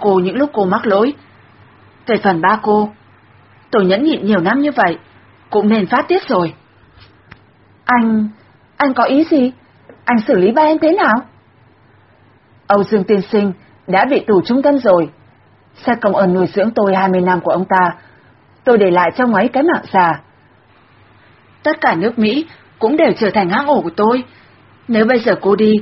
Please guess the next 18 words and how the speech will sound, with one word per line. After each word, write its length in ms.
cô 120
cũng 180
chẳng 220
có 80
chỗ 240
về 160
đâu." 280
Phục 180
Nhi 220
bị 260
sợ 180
đến 140
đứng 180
lên, 260
cả 180
người 180
run 180
rẩy. 320